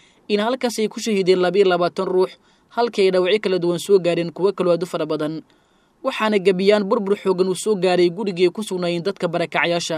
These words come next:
ah. Isbitaalka Al Cawda ee xeradani ku yaala ayaana waxaa la geeyey saddex ka mid ah shuhaadada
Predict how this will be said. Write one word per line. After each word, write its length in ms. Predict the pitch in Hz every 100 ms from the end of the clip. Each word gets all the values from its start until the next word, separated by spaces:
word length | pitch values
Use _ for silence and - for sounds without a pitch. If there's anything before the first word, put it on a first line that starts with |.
| 151
ah. 80 | 151 - _ _ _ _ _ _
Isbitaalka 600 | - 185 196 254 233 220 196
Al 80 | 180
Cawda 240 | 202 185
ee 80 | 185 -
xeradani 400 | 185 196 185 180
ku 120 | 208
yaala 240 | 190 180 175
ayaana 240 | 175 175
waxaa 260 | 180 202 185
la 100 | 175
geeyey 400 | 170 175 180 180 - _ -
saddex 460 | - 233 202 -
ka 80 | 226
mid 240 | 196 180
ah 80 | 175
shuhaadada 580 | 165 175 170 180 180 180